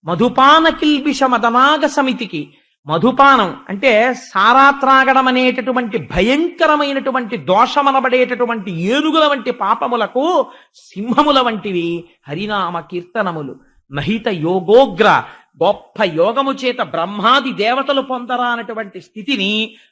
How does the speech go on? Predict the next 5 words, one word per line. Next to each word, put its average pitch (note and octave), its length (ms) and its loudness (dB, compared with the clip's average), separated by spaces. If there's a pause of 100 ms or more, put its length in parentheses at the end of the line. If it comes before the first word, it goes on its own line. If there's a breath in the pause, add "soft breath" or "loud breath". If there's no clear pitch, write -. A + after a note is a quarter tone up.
(140)
హరినామ G3+ 540 -2
సంకీర్తన F3 760 -8 (120)
చేత F3+ 180 -8
మనుష్యుడు F3+ 540 -8
పొందుతున్నాడు. E3+ 680 -12